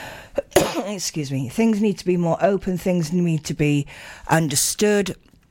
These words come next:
so that, you know, basically everybody knows where they stand. It is a tough time, you know, as a child,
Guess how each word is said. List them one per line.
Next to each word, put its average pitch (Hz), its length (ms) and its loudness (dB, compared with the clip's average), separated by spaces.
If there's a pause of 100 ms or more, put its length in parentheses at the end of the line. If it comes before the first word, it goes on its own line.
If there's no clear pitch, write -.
(440)
so 196 320 4
that, 185 260 4 (520)
you 254 120 4
know, 226 160 4
basically 247 800 2
everybody 214 680 2
knows 156 320 2
where 170 120 4
they 180 140 4
stand. 208 440 2 (320)
It 294 180 4
is 277 160 4
a 277 80 0
tough - 420 2
time, 151 580 2 (480)
you 233 180 4
know, 208 320 4
as 208 560 2 (220)
a 202 80 4
child, 240 720 4